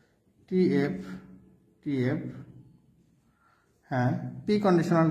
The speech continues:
কিউ, প্রথমটা পি পরেরটা কিউ, অর্থাৎ এটা নিয়ম হচ্ছে প্রথমটা টি পরের টেপ হলে এফ হয়, অন্যথায় টি। তাহলে যেহেতু এরকম হয়, তাহলে আমরা অন্যগুলা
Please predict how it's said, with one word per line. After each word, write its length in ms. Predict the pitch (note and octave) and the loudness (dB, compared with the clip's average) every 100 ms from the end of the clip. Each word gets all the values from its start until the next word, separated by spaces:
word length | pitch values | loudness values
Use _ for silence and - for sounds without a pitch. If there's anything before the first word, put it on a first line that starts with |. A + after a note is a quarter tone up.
| D#3+ | 2
কিউ, 140 | E3 A#2 - - - - - _ _ | 0 0 -6 -12 -16 -18 -20 _ _
প্রথমটা 420 | F3+ F#3 F3+ F#3 F#3 | -4 0 2 2 0
পি 80 | G#3 A#3 | 0 -2
পরেরটা 480 | G3 F3 - - C#3 C#3 | 0 0 0 -4 -4 -4
কিউ, 160 | D3+ D3+ A#3+ - - - - | -2 -2 -2 -6 -12 -10 -6
অর্থাৎ 220 | F3+ E3 | -2 0
এটা 140 | D#3+ | 2
নিয়ম 280 | E3+ F3+ G3+ E3+ | 4 6 6 4
হচ্ছে 240 | - - B2+ B2+ - - - - | 4 0 -2 -2 -8 -12 -16 -6
প্রথমটা 440 | F#3 F#3+ F#3+ F#3+ F#3+ F#3+ | -2 2 4 4 2 0
টি 80 | A3+ A3+ | 0 2
পরের 200 | G3+ F3+ - | 0 0 0
টেপ 160 | E3+ E3+ E3+ | 0 2 2
হলে 160 | G3 B3+ - E3 | 2 2 0 -2
এফ 100 | D#3+ | -2
হয়, 120 | C#3 A#2+ | -4 0
অন্যথায় 500 | C#3 D#3 D3+ C#3 B2+ C3+ | 2 2 2 0 0 -2
টি। 100 | C#3 - - - - - - _ _ - | -4 -6 -12 -20 -20 -20 -20 _ _ 0
তাহলে 240 | D#3 E3 | 2 4
যেহেতু 260 | F3 F3 F#3 | 4 4 2
এরকম 300 | F#3 F#3 F3 | 2 4 4
হয়, 220 | F3+ F3+ | 6 4
তাহলে 240 | F3+ F3 E3+ | 2 2 2
আমরা 200 | E3+ F3+ | 2 2
অন্যগুলা 420 | F3+ E3 D3+ E3+ | 2 2 2 2